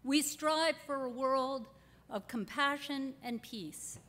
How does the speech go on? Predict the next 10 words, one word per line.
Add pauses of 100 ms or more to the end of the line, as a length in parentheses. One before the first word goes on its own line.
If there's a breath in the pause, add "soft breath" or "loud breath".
(240)
and
respect
for
each
other, (720 loud breath)
a
world
where
every
person